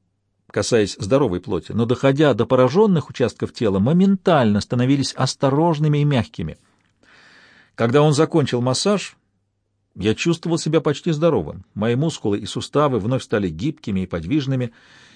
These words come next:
и раны беспокоили уже намного меньше. Пожалуй, я даже смог бы принять участие в новом сражении, хотя вряд ли проявил бы чудеса ловкости. В голове моей упорно вертелся один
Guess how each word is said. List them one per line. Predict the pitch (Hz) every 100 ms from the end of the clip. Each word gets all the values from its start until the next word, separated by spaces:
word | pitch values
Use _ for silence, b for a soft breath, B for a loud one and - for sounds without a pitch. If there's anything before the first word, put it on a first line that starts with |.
| b -
и | 143
раны | 135 131 143 139
беспокоили | 131 - 131 139 139 131 139
уже | 110 123
намного | 123 123 113
меньше. | 117 113 104 104 - _ _ _ _ _ _ _ _ -
Пожалуй, | 110 98 143 185 196 190
я | 160 180
даже | 185 170
смог | 165 165 170
бы | 160
принять | 151 147 156
участие | 139 - 151 - 143
в | 127
новом | 139 131 127
сражении, | 143 147 123 71 - _ _ _ _ _
хотя | 98 - 117 113
вряд | 98 127 117 110
ли | 104
проявил | 95 110 104 123 113
бы | 110
чудеса | 110 107 - 127
ловкости. | 117 - 80 - 87 b b b b b b b b b b _ _ _ _ -
В | 92
голове | 113 123 147 190
моей | 170 147 135 -
упорно | 113 - 151 196 202 170
вертелся | 135 113 - 135 170 - 170
один | 110 107 117 160 151